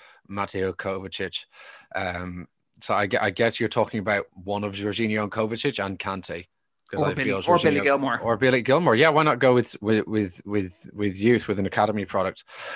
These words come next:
Speaker 1: Um, I would say, uh, surely one of Kovacic and Jorginho will be moved on this summer. And maybe Kante as well, if, if they feel that he's lost.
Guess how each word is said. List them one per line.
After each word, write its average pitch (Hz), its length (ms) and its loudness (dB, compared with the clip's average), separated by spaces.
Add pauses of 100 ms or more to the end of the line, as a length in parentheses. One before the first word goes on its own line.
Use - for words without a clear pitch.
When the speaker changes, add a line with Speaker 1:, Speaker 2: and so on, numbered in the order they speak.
(240)
Speaker 1:
Um, 90 600 -2 (460)
I 143 80 6
would 147 140 4
say, 120 240 2
uh, 110 60 -4
surely 139 400 4
one 113 220 4
of 113 120 0
Kovacic 104 560 -2
and 95 120 -4
Jorginho 98 460 -2
will 95 120 -6
be 95 100 -8
moved 95 280 -6
on 92 260 -4 (180)
this 98 160 -4
summer. 90 400 -6 (800)
And 110 160 -2
maybe 98 200 -2
Kante 92 360 -4
as 90 160 -6
well, 92 240 0 (140)
if, 85 220 -14
if 87 160 -14
they 87 160 -6
feel 90 260 -10
that 90 80 -8
he's 87 220 -8
lost. 90 380 -4